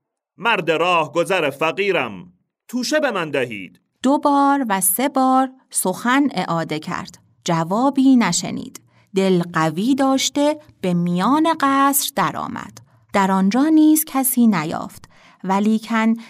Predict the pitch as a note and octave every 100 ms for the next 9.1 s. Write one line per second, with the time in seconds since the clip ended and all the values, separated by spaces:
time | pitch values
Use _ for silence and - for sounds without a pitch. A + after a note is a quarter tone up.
0 | _ - A3+ A#3 A#3 A#3 A3 - G#3 G3
1 | G3+ G#3 - - A#3 A#3+ A3 G3 F#3+ F#3+
2 | F#3 G#3 G3+ F#3 F3+ - F3+ F3+ F3 A3
3 | C#4+ - - - - F#3 F3+ F3+ F#3 B3+
4 | D4 D4 C#4+ C#4 C#4 C4+ - _ - C#4
5 | D4+ D#4+ C4 C#4 C#4 C4+ - F#3+ F3+ F3+
6 | - F#3 F#3 G#3+ A#3+ A#3+ A#3 A#3 - -
7 | G#3+ G#3+ A3+ G#3+ G#3+ G#3+ G#3 G3 G#3 G#3
8 | - D4 D#4 D4 C4 C4+ C4 B3 A#3+ A#3+